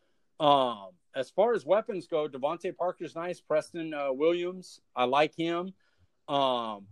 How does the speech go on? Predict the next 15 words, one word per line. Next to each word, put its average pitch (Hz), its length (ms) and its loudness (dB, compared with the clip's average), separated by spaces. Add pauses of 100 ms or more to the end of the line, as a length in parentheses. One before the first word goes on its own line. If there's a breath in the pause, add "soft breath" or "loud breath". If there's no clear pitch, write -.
I, 127 380 -2 (140)
I, 131 300 -6
the 139 120 -2
duo 175 580 8
is 147 200 -4
a 143 60 -2
one-year 156 540 -2
duo 147 380 0
of 131 180 -4
Howard 135 400 -4
and 127 160 -6
Matt 131 220 -8 (180)
Breida. 139 460 -2
They 143 120 -8
gotta 131 220 -4